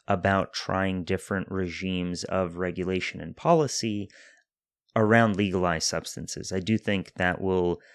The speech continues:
lead to the best outcome if the outcome we're looking for is the least amount of people dying in the process of,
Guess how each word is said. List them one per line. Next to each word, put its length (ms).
lead 580
to 400
the 180
best 400
outcome 540
if 140
the 100
outcome 360
we're 100
looking 360
for 280
is 140
the 80
least 300
amount 240
of 80
people 300
dying 400
in 100
the 60
process 520
of, 220